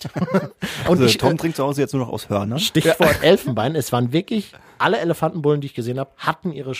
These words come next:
Speaker 1: ähm, ihre Stoßzähne noch.
Speaker 3: Ja,
Speaker 1: Fand ich
Speaker 3: dann
Speaker 1: super.
Speaker 3: frage ich mich, warum du keins mitgebracht hast.
Speaker 1: Weil das illegal ist.
Speaker 3: Ach so.
Speaker 1: Ganz einfache Antwort.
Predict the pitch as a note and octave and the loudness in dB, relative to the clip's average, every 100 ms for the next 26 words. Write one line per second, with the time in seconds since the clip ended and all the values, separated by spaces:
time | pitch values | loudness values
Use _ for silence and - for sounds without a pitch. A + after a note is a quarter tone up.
0 | - B2+ A#2 A2+ A2+ A2 - - - A#2+ | -6 -4 -4 -4 -6 -8 -12 -20 -12 -10
1 | A2 D#3+ - G2 F2 F2 A#2 - E3+ D3 | 0 0 0 -6 -6 -6 -8 2 2 4
2 | C#3 E3 D3+ A2 E3+ E3+ F3 F3 D#3+ F3 | 2 4 4 2 2 2 0 2 2 2
3 | E3+ G3 F3 A3+ F#3+ C3+ B2 C#3+ C3+ - | 4 4 4 0 0 0 0 -2 -6 -10
4 | - _ - B2 C#3 - F#3 G3 G2 D2+ | -20 _ -6 -2 -2 0 2 4 2 -8
5 | D#2 - - - D#3 E3 E3 D#3 C#3+ D3+ | -10 -14 -12 -2 0 0 -2 -4 -4 -6
6 | C#3 E2+ F2 | -6 -10 -12